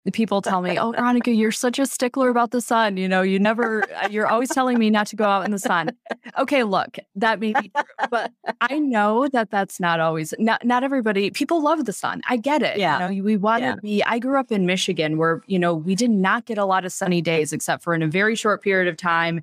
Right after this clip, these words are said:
Speaker 2: <laughs> Right.
Speaker 1: in the summer, and people were going to go out and
Speaker 2: Yeah.
Speaker 1: enjoy it.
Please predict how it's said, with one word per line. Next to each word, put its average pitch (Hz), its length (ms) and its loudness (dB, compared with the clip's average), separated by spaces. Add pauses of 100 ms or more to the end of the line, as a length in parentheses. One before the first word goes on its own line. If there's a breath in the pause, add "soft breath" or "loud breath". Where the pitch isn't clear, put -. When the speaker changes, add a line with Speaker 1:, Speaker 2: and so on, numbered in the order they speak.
Speaker 2:
<laughs> 214 120 -12
Right. 240 200 2
Speaker 1:
in 208 160 -2
the 180 100 -2
summer, 170 580 -2
and 196 220 0
people 285 540 2 (140)
were 185 120 -8 (120)
going 208 400 2
to 180 380 -2
go 180 320 0 (100)
out 165 320 0 (100)
and 165 260 2
Speaker 2:
Yeah. 156 200 2
Speaker 1:
enjoy 123 320 -2
it. 120 100 -12